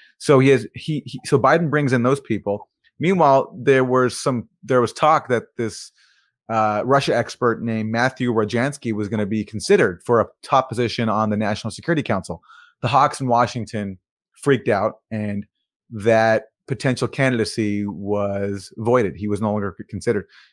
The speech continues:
Can you comment on that and, and what that says about the Biden administration's overall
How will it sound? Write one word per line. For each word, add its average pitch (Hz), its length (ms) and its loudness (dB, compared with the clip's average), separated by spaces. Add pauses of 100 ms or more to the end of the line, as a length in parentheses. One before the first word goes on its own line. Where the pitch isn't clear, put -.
Can 175 100 -2
you 185 60 4
comment 160 340 2
on 127 100 4
that 120 200 -2
and, 107 180 -6 (100)
and 120 160 -6
what 127 160 2
that 123 160 4
says 117 280 2
about 101 340 2 (640)
the 113 80 2
Biden 123 240 4
administration's 101 960 -2
overall 104 680 2